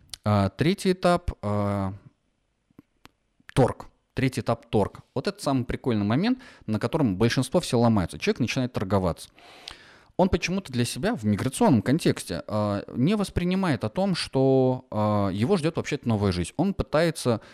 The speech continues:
продолжать жизнь, свою старую жизнь на новом месте, в новых условиях. Ну, то есть в-, идёт в чужой монастырь со своим старым уставом, привычным ему, обычным ему. Это может касаться всего чего угодно. Это может касаться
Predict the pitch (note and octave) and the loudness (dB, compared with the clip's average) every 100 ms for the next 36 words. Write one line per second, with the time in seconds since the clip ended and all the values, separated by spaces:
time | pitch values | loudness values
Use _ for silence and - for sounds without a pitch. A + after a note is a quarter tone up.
0 | - _ - A#2 A2 A#2+ A#2+ F#2 A2 G2+ | -20 _ -4 0 0 2 0 0 -2 -2
1 | - F#2+ G2+ G2+ F2 - - F#2+ G#2+ F#3 | -4 -2 -2 -2 -6 -6 0 2 2 0
2 | F3 F#3+ F#3 A#2 G#2 A#2 B2+ A2+ G#2 - | 0 -2 -2 0 2 2 2 2 2 -2
3 | F2 A2+ C3+ B2+ B2 B2 F2+ E2 B2 D3 | -2 0 0 0 -2 0 -2 0 0 2
4 | A2+ F#2 - _ - _ - D#3 C3 F#2+ | 0 -2 -6 _ -20 _ -10 -2 0 0
5 | - - A#2+ A2 F#2+ A2 - C#4 B3+ A#2 | -2 -2 0 0 0 -2 0 -2 -2 -4
6 | - A2+ E3 F3+ - B2+ B2 - A2+ - | -4 -4 -4 -8 -4 -2 -2 -6 -6 0
7 | G2 D#2 C#2 _ _ _ _ _ _ _ | 0 0 -10 _ _ _ _ _ _ _
8 | _ _ - A2+ D#3 - A#2+ G2+ F#2+ F2 | _ _ -8 -4 -4 -4 -6 -4 -4 -6
9 | D#2+ G#2 G2 D3 - G#2+ F#2 F2+ E2+ - | -6 -6 -4 -4 -4 -4 -4 -4 -8 -10
10 | _ - D3+ E3 E3 D#3+ D#3+ D#3 F3+ D#3 | _ -6 0 2 2 0 -4 -4 -4 -4
11 | - F#3+ F3+ D3 C#3 A#2 G2+ - D3+ - | -4 -4 -2 0 0 2 -2 0 -2 4
12 | C#3 B2+ G#2 G2 - G#2 - A2 - - | 6 6 4 -2 -4 -4 -2 -2 -2 -4
13 | G#2 | -2